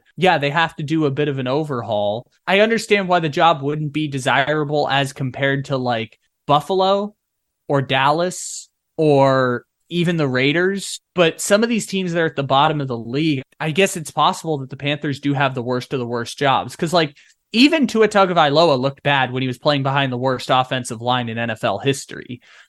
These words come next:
And, and we've seen the turnaround there. I'm not ready to write off Bryce Young by any stretch of the imagination.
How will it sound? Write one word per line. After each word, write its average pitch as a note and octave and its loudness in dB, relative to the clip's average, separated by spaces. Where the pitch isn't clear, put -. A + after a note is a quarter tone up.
And, D#3+ 0
and D#3+ -2
we've D3+ 0
seen F#3 2
the D#3+ 0
turnaround C3+ 0
there. B2+ 2
I'm D3+ 2
not G3+ 4
ready D#3+ 2
to C#3 -4
write C#3 2
off C3 2
Bryce C3+ 0
Young B2+ -2
by A2+ 0
any C3 -2
stretch E3 -4
of F3 -10
the E3 -4
imagination. E3 -4